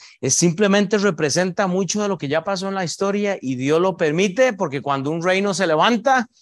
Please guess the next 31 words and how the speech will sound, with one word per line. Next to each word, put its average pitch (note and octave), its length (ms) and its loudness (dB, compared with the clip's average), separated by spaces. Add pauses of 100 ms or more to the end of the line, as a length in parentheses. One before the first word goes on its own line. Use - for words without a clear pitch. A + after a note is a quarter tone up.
(120)
Dios F3+ 300 2
manda F#3+ 360 2
otro F#3 260 0
reino F#3+ 300 2
mejor. G#3+ 480 2 (260)
Cuando E3 260 2
alguien F3 240 2
compra F#3 460 2
algo, B3 460 4 (160)
Dios F3+ 200 4
le F#3 140 6
manda F#3+ 320 4
algo F#3+ 220 4
mejor G3 440 6
para G3+ 240 2
que D#3+ 120 0
el D3 100 2
reino F#3+ 300 4
suyo A3 400 4
no G3+ 180 4
avance, G3+ 500 4
más E3+ 300 2
que A3 120 0
hemos G3 260 2
ya G3+ 140 4
escuchado F#3+ 440 2
de G3 80 6
la F#3+ 80 2
palabra F#3+ 400 4
de E3+ 80 0
Dios. - 560 -8